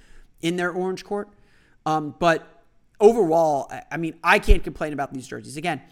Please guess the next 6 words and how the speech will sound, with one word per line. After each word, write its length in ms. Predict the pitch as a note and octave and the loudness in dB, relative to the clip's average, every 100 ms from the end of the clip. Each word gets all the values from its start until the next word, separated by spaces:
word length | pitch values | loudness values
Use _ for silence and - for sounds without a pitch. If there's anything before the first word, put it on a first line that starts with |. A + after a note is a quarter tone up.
| _ _ _ _ _ | _ _ _ _ _
are 240 | F3+ F#3+ G3 | 4 6 4
they 320 | F3+ F3+ F3 | 0 -2 -2
the 120 | D#3 | -4
original 280 | D3+ D3+ F3 | -6 -8 -10
pinstripes? 540 | F#3 F3 G3+ F3+ - - | -10 -8 -4 -4 -6 -12
No. 280 | D#3+ D#3 - | -4 -4 -4